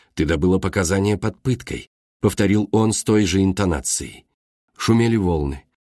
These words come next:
рокотали вертолёты, шли напряжённые переговоры через океан, шли обыски в особняках и самолётах Аманды Лакру,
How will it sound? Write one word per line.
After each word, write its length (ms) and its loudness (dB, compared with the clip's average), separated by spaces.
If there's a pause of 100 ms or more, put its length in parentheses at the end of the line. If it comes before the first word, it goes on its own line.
(120)
рокотали 540 2
вертолёты, 640 0 (220)
шли 280 2
напряжённые 720 4
переговоры 640 2
через 320 -2
океан, 480 0 (280)
шли 360 2
обыски 480 0
в 80 2
особняках 680 0
и 120 -2
самолётах 720 0
Аманды 480 2
Лакру, 480 -2